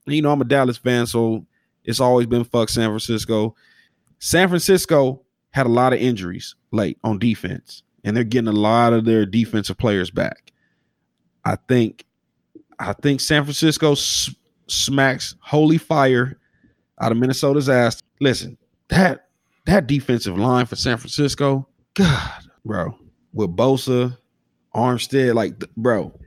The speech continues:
listen, man, Dee Ford, who's coming back from, uh, who's coming back from injury, they got some monsters. And I don't, again, if you got Lamar Jackson,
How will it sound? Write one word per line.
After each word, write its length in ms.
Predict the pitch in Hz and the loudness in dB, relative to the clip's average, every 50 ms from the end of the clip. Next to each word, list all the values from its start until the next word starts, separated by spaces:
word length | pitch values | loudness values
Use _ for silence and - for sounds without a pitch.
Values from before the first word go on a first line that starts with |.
| _ - | _ -2
listen, 340 | 104 123 139 127 123 120 101 | 0 2 2 2 0 -2 -2
man, 300 | 104 104 104 101 98 95 | 0 0 0 0 0 2
Dee 160 | 135 135 135 | 2 2 2
Ford, 480 | 135 - 147 151 156 151 151 151 147 - - _ _ _ | 2 2 4 4 6 6 6 4 2 0 -6 _ _ _
who's 200 | - 139 131 123 | -2 0 0 0
coming 300 | - - 156 135 135 127 | 0 0 0 0 2 0
back 220 | 120 143 135 135 - | 2 2 0 0 0
from, 180 | - 131 127 | -2 -4 -2
uh, 200 | 90 104 120 120 | -2 0 0 0
who's 140 | 123 131 123 | 0 0 0
coming 200 | - 156 143 135 | -2 -2 0 0
back 160 | 135 139 139 | 0 0 0
from 140 | - 139 92 - | -2 -6 -4 -2
injury, 500 | 151 156 135 143 151 147 143 147 143 - _ _ _ _ _ _ _ _ _ _ | -2 -2 0 0 0 0 0 -2 -4 -8 _ _ _ _ _ _ _ _ _ _
they 120 | 160 170 | 0 2
got 140 | 156 117 104 | 2 2 2
some 180 | - - - - | 0 -2 -4 -6
monsters. 880 | 82 87 104 123 123 117 107 98 - - - - - - - - - _ _ _ _ _ | -4 -2 0 2 2 2 0 -2 -4 -8 -8 -10 -10 -10 -14 -14 -16 _ _ _ _ _
And 140 | 120 120 113 | -2 0 0
I 80 | 120 151 | 2 2
don't, 220 | 175 170 160 - _ _ _ _ | 2 2 0 -2 _ _ _ _
again, 460 | - 139 139 151 151 123 104 95 98 - _ _ | -6 -4 0 0 0 0 -2 -4 -10 -14 _ _
if 100 | - 117 | -6 -6
you 60 | 139 175 | -2 0
got 160 | 196 185 175 | 2 2 4
Lamar 280 | 165 160 165 165 160 151 | 2 2 2 2 2 2
Jackson, 580 | 139 127 160 160 165 160 - 165 165 160 165 | 2 2 2 2 2 0 -2 -4 -4 -4 -6